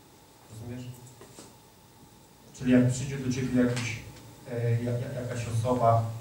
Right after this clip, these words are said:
usługująca na przykład w darach proroczych i powie ci, że na przykład te zniewolenie jest od Pana,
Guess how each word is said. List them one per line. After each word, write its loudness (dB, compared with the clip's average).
usługująca 2
na -2
przykład -4
w -4
darach 2
proroczych 8
i -14
powie 4
ci, 4
że 4
na -10
przykład -6
te -2
zniewolenie 8
jest -2
od 0
Pana, 0